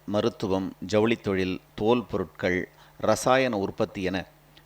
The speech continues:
பலதரப்பட்ட தொழில் சார்ந்த ஏற்றுமதி மற்றும் இறக்குமதியில் தமிழ்நாடு முக்கிய அங்கம் வகிக்கிறது. அந்த வகையில் தி மு க அரசு பொறுப்பேற்ற கடந்த இரண்டு ஆண்டுகளில் பன்னாட்டு நிறுவனங்கள் தங்களது புதிய மற்றும் விரிவாக்க திட்டத்திற்கான முதலீடுகளை தமிழ்நாட்டில் மேற்கொண்டுள்ளன.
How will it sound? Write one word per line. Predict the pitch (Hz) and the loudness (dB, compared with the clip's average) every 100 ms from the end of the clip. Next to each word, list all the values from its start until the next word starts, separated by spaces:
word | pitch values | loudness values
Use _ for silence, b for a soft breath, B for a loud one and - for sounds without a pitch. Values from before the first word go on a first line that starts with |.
| - | 6
பலதரப்பட்ட | 127 156 170 185 - 156 147 | 8 10 8 6 6 2 2
தொழில் | - 123 147 | 0 0 0
சார்ந்த | 147 151 135 139 123 | 2 2 4 2 2
ஏற்றுமதி | 104 110 107 113 123 | 0 0 -4 -2 0
மற்றும் | 110 - 104 98 | 0 -2 -6 -2
இறக்குமதியில் | 98 110 104 98 101 123 131 - | 0 0 0 -2 0 -2 -4 -4
தமிழ்நாடு | 104 107 101 95 101 | 0 2 2 0 0
முக்கிய | 104 98 - 110 | -4 -6 -2 -2
அங்கம் | 87 90 107 | -2 -2 -2
வகிக்கிறது. | 101 85 85 85 85 95 - _ B B B B B | -2 -8 -8 -6 -6 -6 -10 _ B B B B B
அந்த | 131 139 143 | 4 8 10
வகையில் | 147 170 139 147 - | 8 8 6 4 0
தி | 160 175 | 0 0
மு | 175 156 | -2 2
க | 175 139 | 4 6
அரசு | 135 - 139 131 | 4 2 0 0
பொறுப்பேற்ற | 120 127 - 131 - 127 | 0 0 2 0 0 -4
கடந்த | 117 110 110 104 - | 0 0 2 0 2
இரண்டு | 107 127 120 | 4 6 6
ஆண்டுகளில் | 110 107 107 110 87 - - | 6 4 0 0 0 -4 0
பன்னாட்டு | 110 120 135 143 135 | 2 4 2 2 0
நிறுவனங்கள் | 110 107 110 110 113 139 143 | 2 2 2 2 0 0 -2
தங்களது | 120 101 101 98 95 | -2 2 2 2 -2
புதிய | 123 131 143 127 | -2 0 2 2
மற்றும் | 110 - 107 | 0 -4 -4
விரிவாக்க | 95 113 123 127 123 | -2 2 4 4 0
திட்டத்திற்கான | - 110 110 87 101 - 101 101 | -6 -4 -4 -2 -6 2 2 2
முதலீடுகளை | 95 95 110 107 98 98 98 | -2 2 2 2 2 0 0
தமிழ்நாட்டில் | - 92 92 90 - 123 131 | -4 -4 -2 -4 -4 -4 -2
மேற்கொண்டுள்ளன. | 92 - 95 87 85 87 | -4 -4 -8 -4 -2 0